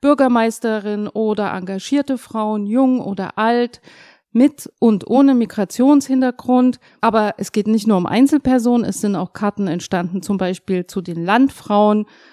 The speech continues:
oder eine Karte zu Frauen in Not mit dem Hilfetelefon.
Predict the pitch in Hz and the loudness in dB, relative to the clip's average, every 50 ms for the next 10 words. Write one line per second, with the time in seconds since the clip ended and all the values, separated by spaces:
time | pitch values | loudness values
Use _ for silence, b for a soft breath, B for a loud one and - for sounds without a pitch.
0 | b b b - 214 220 226 226 220 202 - - 196 196 185 - - 202 190 185 | b b b 0 2 4 4 4 4 0 -4 -4 -6 -6 -8 -8 -8 -6 -6 -6
1 | - - 185 180 - - - 190 185 180 175 175 - _ _ _ - - - 190 | -4 -6 -8 -8 -8 -12 -10 -8 -4 -4 -4 -4 -4 _ _ _ -20 -10 -4 -2
2 | 185 190 185 180 185 - 185 185 185 190 214 247 269 277 277 285 - - - _ | -2 0 0 -2 -4 -6 -6 -6 -4 0 2 4 4 4 2 0 -4 -14 -20 _
3 | - 208 196 - - 202 190 180 175 175 175 170 165 214 233 - 262 240 - - | -8 -8 -6 -6 -4 -4 -4 -4 -4 -6 -6 -4 -2 -2 0 0 0 -2 -2 0
4 | 240 233 233 226 - - 233 226 233 233 233 233 226 220 | 0 0 0 0 -2 -2 0 0 2 2 2 2 0 -2